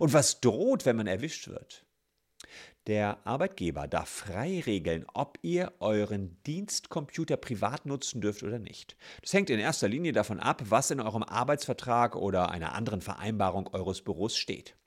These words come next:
So kann es beispielsweise erlaubt sein, das Internet in den Pausen privat zu nutzen.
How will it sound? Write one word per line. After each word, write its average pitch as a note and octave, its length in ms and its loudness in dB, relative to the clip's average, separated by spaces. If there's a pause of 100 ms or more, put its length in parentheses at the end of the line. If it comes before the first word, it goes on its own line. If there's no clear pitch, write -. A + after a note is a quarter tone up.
(520)
So - 80 -12
kann F#2+ 120 2
es F2 60 -4
beispielsweise F#2+ 540 0
erlaubt G#2 340 4
sein, F#2+ 200 4
das G2 100 2
Internet D#3 380 2
in A#2+ 100 2
den A2 120 0
Pausen C#3 360 0
privat B2 400 -2
zu - 100 -6
nutzen. - 480 -8